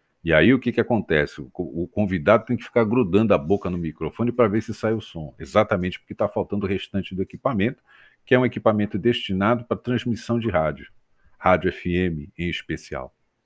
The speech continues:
né? Você precisa daquele equipamento, amplificador, não sei se é compressor que fala, acho que é compressor, né?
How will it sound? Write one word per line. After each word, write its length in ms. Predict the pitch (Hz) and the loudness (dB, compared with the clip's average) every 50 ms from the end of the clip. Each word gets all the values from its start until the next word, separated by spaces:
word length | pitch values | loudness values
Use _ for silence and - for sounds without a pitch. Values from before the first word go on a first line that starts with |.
| _ _ _ _ _ _ _ _ _ _ _ _ | _ _ _ _ _ _ _ _ _ _ _ _
né? 180 | 64 69 73 71 _ _ _ _ _ _ _ _ _ _ | -14 -14 -14 -14 _ _ _ _ _ _ _ _ _ _
Você 120 | - 76 | -10 -10
precisa 320 | - - - 95 80 69 | -8 -6 -6 -6 -4 -2
daquele 300 | 76 78 - - 73 78 | -2 -2 0 0 -4 -4
equipamento, 600 | 76 - - - - - 113 90 95 98 - - | -4 -6 0 0 0 2 2 2 2 0 -2 -4
amplificador, 1200 | - - - 76 - - - - - 110 110 82 78 82 92 104 110 101 90 78 71 67 65 65 - _ _ _ _ _ _ _ _ _ _ _ _ _ _ _ _ | -10 -12 -12 -12 -10 -10 -4 2 2 2 2 2 0 2 4 6 6 6 4 2 0 -4 -8 -12 -16 _ _ _ _ _ _ _ _ _ _ _ _ _ _ _ _
não 240 | 135 135 143 78 73 | _ -20 -20 -20 -20
sei 160 | - - - | -14 -12 -8
se 80 | - 80 | -8 -8
é 40 | - | -8
compressor 600 | - 82 76 - - 69 - - - 73 73 - | -6 -8 -8 -4 -6 -6 -6 -6 -8 -8 -8 -8
que 120 | _ - | _ -18
fala, 520 | - - - - 64 69 87 90 76 67 | -20 -6 -4 0 2 2 2 2 2 0
acho 100 | 67 - | -4 -6
que 80 | - 76 | -10 -10
é 20 | |
compressor, 560 | - - 82 80 - 67 - - - 80 82 71 | -8 -8 -8 -8 -6 -10 -10 -6 -4 -4 -4 -4
né? 200 | 67 78 80 | -4 -8 -10